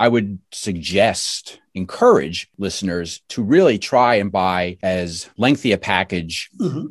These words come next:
Speaker 1: as you can, because every title is an excellent title. And what's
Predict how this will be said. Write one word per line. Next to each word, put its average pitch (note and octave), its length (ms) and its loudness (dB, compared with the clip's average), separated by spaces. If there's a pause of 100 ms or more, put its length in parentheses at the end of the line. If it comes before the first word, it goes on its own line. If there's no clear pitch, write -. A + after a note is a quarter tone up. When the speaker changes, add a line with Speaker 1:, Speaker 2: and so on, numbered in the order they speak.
Speaker 1:
as F2+ 320 -2
you E2 80 -8
can, G#2+ 280 -2
because F2+ 460 -8 (160)
every C3 240 2
title G2+ 580 -2 (480)
is F2+ 240 -8 (280)
an - 260 -10
excellent G#2+ 540 -4
title. G2+ 480 -2 (100)
And A2+ 400 -2 (300)
what's G#2+ 300 -6